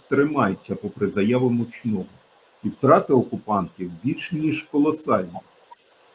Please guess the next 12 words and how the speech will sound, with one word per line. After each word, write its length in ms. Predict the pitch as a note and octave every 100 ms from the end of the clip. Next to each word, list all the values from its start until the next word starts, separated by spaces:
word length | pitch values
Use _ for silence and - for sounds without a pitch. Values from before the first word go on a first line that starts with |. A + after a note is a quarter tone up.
| -
Загальна 420 | C3 D#3 E3 B2+
чисельність 560 | - C3+ C3+ C3 C3 -
втрат 300 | B2+ A#2 A2
окупантів, 720 | - B2 E3 F#3 E3 A#2+ F2+
за 120 | A2
даними 680 | G#2+ G#2+ F#2 F2 E2+ F#2 F2
Головного 340 | G#2 G#2 G2+ F2+
управління 460 | G#2 F#2+ F2 F#2
розвідки 440 | F#2+ F#2 F#2+ - F#2
Міністерства 560 | F#2+ - F#2+ - G2
оборони 440 | F2+ F#2 F#2 F2+ F2
України, 360 | - F#2 F2